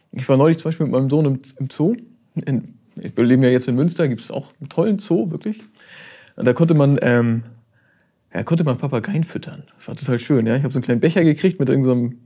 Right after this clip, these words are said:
<laughs> Zeug für Papageien, ja. Und der, der Papagei trinkt, ja, und einer setzt sich auf meinen Kopf. Und für meinen Sohn, das war ein Moment der Ekstase vor Freude, ja. So ein frecher Vogel, was macht der denn da?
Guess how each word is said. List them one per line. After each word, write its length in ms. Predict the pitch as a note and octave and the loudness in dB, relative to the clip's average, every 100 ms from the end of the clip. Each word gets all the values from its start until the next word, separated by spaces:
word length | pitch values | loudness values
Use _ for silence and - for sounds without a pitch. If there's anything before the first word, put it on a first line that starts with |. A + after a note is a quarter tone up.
| - | -10
<laughs> 220 | D3+ - | -10 -10
Zeug 300 | - G3 F3+ | -6 0 0
für 140 | - C#3+ | 2 0
Papageien, 600 | - C#3+ C3+ D3 E3+ D#3+ | 2 2 2 4 2 4
ja. 220 | B2+ F3+ - - - - | 4 2 -4 -16 -14 0
Und 120 | C3+ | 2
der, 100 | C3 | 4
der 140 | C#3 | 4
Papagei 640 | C3 E3+ C#3+ E3 F#3+ - C3+ - | 4 4 4 4 4 2 -2 -6
trinkt, 440 | - A#3 E4 D4 | 2 4 4 0
ja, 220 | D3 F3+ A3+ | 2 4 4
und 240 | D3+ C#3 | 4 4
einer 220 | D#3 F#3+ | 4 6
setzt 180 | D#3 F3+ | 4 2
sich 100 | D#3+ | 2
auf 120 | E3 | 2
meinen 160 | - C3+ | 2 0
Kopf. 300 | F3+ B3+ - - _ _ _ _ _ - | 0 -2 -6 -20 _ _ _ _ _ -2
Und 140 | D3 | 0
für 80 | E3+ | 4
meinen 200 | E3+ C#3+ | 4 4
Sohn, 220 | D#3 G#3+ | 4 2
das 180 | C3 B2+ | 0 -2
war 220 | D3+ - | -4 -4
ein 180 | C#3 C#3 | -2 0
Moment 340 | C3 C3+ F#3 | 0 0 0
der 140 | D#3 - | -2 -4
Ekstase 500 | - - D3+ F3 C#3+ | -8 -10 -6 -4 -2
vor 200 | - C3+ | -2 -2
Freude, 360 | - B2+ - | -2 -4 -6
ja. 280 | - D#3 E3+ | -6 -6 -6
So 240 | - F#3+ - | 0 0 0
ein 180 | D3 | -2
frecher 360 | D3 - D3 C#3 | -4 -6 -6 -4
Vogel, 340 | C#3 C3 - | -2 -2 -2
was 200 | - C#3 | -6 -6
macht 200 | D#3+ E3 | -6 -4
der 100 | A2+ | -2
denn 160 | - - | -2 -4
da? 240 | - - | -8 -16